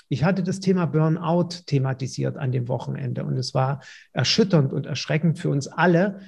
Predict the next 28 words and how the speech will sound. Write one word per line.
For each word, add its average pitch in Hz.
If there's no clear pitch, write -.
das -
mitzubekommen, 185
dass 147
es 147
eine 135
Reihe 160
von 156
Kollegen 180
auch 190
aus 160
unserem 151
Club -
getroffen 180
hatte 190
oder 143
die 147
mittendrin 185
waren. 160
Ich 131
war 143
dankbar 190
für 175
die 139
Offenheit, 180
dass 156
darüber 143
berichtet 165
wurde. 190